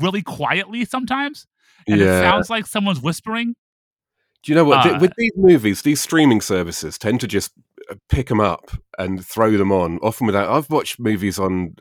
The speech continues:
Speaker 2: Amazon that don't even have an audio track, that, that are interlaced,
Speaker 1: <laughs>
Speaker 2: the, the wrong aspect ratio. Just
Speaker 1: Oh,
Speaker 2: they, if
Speaker 1: yeah.
Speaker 2: it's really obscure, I feel like they just sit there for years without anyone realizing.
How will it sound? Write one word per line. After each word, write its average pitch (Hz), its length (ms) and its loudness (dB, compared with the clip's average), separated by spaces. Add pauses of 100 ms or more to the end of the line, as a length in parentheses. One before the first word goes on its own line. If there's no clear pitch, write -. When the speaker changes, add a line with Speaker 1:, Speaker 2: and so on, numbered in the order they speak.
Speaker 2:
Amazon 87 640 -2
that 92 280 -4 (220)
don't 117 200 2
even 98 180 -2
have 98 180 -2
an 98 80 0
audio 92 340 0
track, - 480 -8 (140)
that, 87 340 -4
that 87 180 -10
are 101 100 -4
interlaced, 98 760 -2
Speaker 1:
<laughs> - 60 -14
Speaker 2:
the, 98 200 -6
the 98 140 -10
wrong 107 280 2
aspect 104 440 -4
ratio. 92 640 -2 (560)
Just - 320 -2
Speaker 1:
Oh, 156 80 2 (100)
Speaker 2:
they, 147 60 0
if 131 80 2
Speaker 1:
yeah. 107 160 0
Speaker 2:
it's - 160 -10
really 165 260 6
obscure, 117 760 0
I 95 60 0
feel 139 220 0
like 120 140 0
they 101 100 0
just 104 200 -4
sit - 180 0
there 95 140 2
for - 120 -8
years 95 360 2
without 90 180 0
anyone 92 300 0
realizing. 78 640 -6